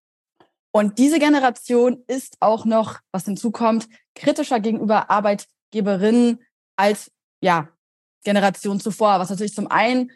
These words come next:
reinspielt, die Digitalisierung, die, ja, Wertevorstellung der, der Generation Z, aber auch, dass sie natürlich jetzt in diesem Arbeitnehmermarkt, ja, sich aufhalten, wo sie einfach eine stärkere Auswahl haben und dadurch halt auch eine höhere Wechselbereitschaft.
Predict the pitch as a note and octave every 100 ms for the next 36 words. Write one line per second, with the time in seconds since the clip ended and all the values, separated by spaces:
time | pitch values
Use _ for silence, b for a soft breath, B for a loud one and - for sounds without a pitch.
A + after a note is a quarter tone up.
0 | B F#3 A3 A#3 - A#3+ A3+ G3+ G#3 A3
1 | G#3 A3+ F#3+ G#3+ B3 G#3+ G#3+ G#3+ B B
2 | _ G#3+ G#3+ G#3+ - G#3+ A3+ F#3+ A3 D4
3 | C4+ A#3+ A#3+ A#3 A3 G#3 G#3 E3+ G3+ G3+
4 | G#3 G#3+ G3 G3+ - G#3 G3+ G#3 G3+ B
5 | B F#3+ G3 - G3 G3+ G3+ A3 G3+ A3+
6 | A3 G#3+ - F#3+ G3 - G3 G3+ F#3+ A#3
7 | A3+ G#3+ G#3+ G#3+ - b b _ _ A#3
8 | A3 F3+ F#3+ G#3 A3 - G#3 - F3 G3+
9 | F#3 F#3 F#3 - F3 D#3+ - F3 - -
10 | F3 - D3+ D#3+ D#3+ E3+ A3+ E3+ G3+ F3
11 | F#3 E3+ D3+ E3+ D#3+ F3+ E3+ F3 - D3+
12 | C3 - - - -